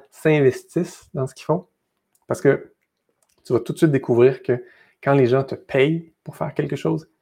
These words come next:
ils s'investissent beaucoup plus dans ce que tu vas créer avec eux. Et ça, c'est super, super important. Parce que il y a trop de gens que je connais qui vendent leurs services, mais tellement peu cher que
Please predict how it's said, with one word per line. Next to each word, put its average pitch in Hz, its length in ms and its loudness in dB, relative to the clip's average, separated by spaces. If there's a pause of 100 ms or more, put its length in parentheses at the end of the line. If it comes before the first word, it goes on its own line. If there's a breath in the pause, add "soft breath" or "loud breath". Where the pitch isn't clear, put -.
(160)
ils - 80 -16
s'investissent 117 560 -4
beaucoup 131 480 -4
plus 117 280 -6
dans 110 120 -6
ce - 100 -14
que - 80 -12
tu 120 220 -10
vas 110 80 -4
créer 110 300 -2
avec - 300 -8
eux. 190 80 -18 (280)
Et - 40 -10
ça, 156 140 -4
c'est - 160 -12
super, 127 640 -8
super - 400 -10
important. - 400 -14 (540 soft breath)
Parce - 100 -18
que 131 240 0 (260 loud breath)
il - 40 -10
y - 20 -8
a 113 60 -8
trop 147 180 2
de 135 60 0
gens 147 160 2
que 143 100 -4
je 117 100 -4
connais 127 320 0
qui 110 320 -8 (840 loud breath)
vendent 127 420 4
leurs 107 200 0
services, 120 360 -6
mais 107 140 -6
tellement 165 480 2
peu 120 180 -2
cher 139 460 2
que 131 300 2